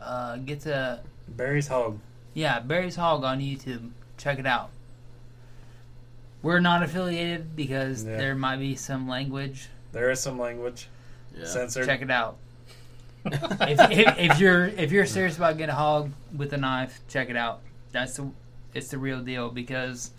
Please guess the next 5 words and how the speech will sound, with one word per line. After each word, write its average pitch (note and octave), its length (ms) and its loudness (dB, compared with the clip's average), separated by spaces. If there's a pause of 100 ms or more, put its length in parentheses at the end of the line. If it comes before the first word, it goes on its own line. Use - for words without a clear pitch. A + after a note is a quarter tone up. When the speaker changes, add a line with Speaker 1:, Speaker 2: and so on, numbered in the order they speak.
(760)
Speaker 1:
it A#2+ 140 -4
is A#2 160 -4
straight C3+ 500 -4
up A#2+ 300 0 (1120)
your A#2+ 320 -4